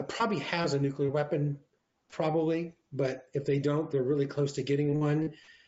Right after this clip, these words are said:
and they probably have the means to deliver that already, and they may even have it. Who knows, but probably. And Israel is taking out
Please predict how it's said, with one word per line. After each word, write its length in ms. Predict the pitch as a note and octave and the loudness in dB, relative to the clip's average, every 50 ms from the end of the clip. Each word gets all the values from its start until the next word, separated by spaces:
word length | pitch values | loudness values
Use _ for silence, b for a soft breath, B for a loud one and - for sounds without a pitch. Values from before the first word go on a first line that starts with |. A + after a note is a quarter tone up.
| B B _ _ _ | B B _ _ _
and 240 | - D3 C#3+ C#3 C#3 | 0 0 2 2 2
they 120 | C3+ B2+ | 0 0
probably 320 | B2 - - D#3+ D#3 D3+ D3 | 0 0 0 0 2 2 2
have 120 | D3+ C3+ | 2 2
the 60 | C3+ | 2
means 340 | C#3+ C#3 C#3+ D3 C#3+ C#3+ - | 2 2 2 2 0 -2 -4
to 80 | - B2+ | -6 -4
deliver 440 | A2+ B2 A#2 A#2+ B2+ B2+ D3 D3 C3+ | -2 0 0 2 2 0 0 0 2
that 300 | C#3 C3+ C3+ C3+ - - | 0 0 -2 -4 -4 -4
already, 560 | A#2+ A2 A2 A#2+ A#2 A#2 B2 B2 C3+ C#3 - _ _ _ - - _ _ _ _ _ _ _ _ | -4 -2 -2 0 0 2 0 0 -2 -4 -10 _ _ _ -20 -20 _ _ _ _ _ _ _ _
and 100 | - C#3 | -2 0
they 120 | C3 C3+ C#3+ | 2 2 4
may 160 | C#3+ D3 D#3 | 4 2 2
even 200 | D3+ D3 D3 C#3 | 2 0 0 -2
have 300 | A#2 - D#3+ D#3+ D3 - | -2 0 0 0 0 -2
it. 140 | G2 - - - - - | -4 -6 -10 -16 -10 -4
Who 80 | - D#3+ | -2 0
knows, 300 | D3+ C#3+ C3 B2+ C3 - | 0 0 0 0 -2 -4
but 180 | - - C3+ - _ _ _ | -4 -6 -10 -10 _ _ _
probably. 680 | - - - F#3+ E3 D3+ C3+ C3 B2 C3 C3+ C3+ C#3 C#3 - _ _ _ _ _ _ _ _ _ _ _ _ _ _ _ _ _ _ _ _ _ - | -12 -6 -2 -2 0 0 0 0 0 0 -2 -2 -4 -8 -14 _ _ _ _ _ _ _ _ _ _ _ _ _ _ _ _ _ _ _ _ _ 0
And 440 | F#3 D#3+ D3 D3 C#3+ C#3+ C#3+ C#3+ C#3+ - _ _ _ _ _ _ _ _ _ _ _ _ _ _ _ _ _ _ _ _ _ _ _ | 2 2 4 4 4 2 2 0 -4 -8 _ _ _ _ _ _ _ _ _ _ _ _ _ _ _ _ _ _ _ _ _ _ _
Israel 560 | - E3 F3 D#3+ D#3 E3 F3+ E3 D#3 D3+ D3 | 0 0 0 0 0 2 2 4 4 2 2
is 220 | C#3 - C#3+ C#3 - | 0 0 0 -2 -2
taking 400 | - - E3+ E3 - F3+ D#3 D3+ | -2 -4 -4 -2 0 2 2 2
out 340 | C#3+ C#3 C3+ C3+ C3+ - | 2 2 0 -2 -6 -10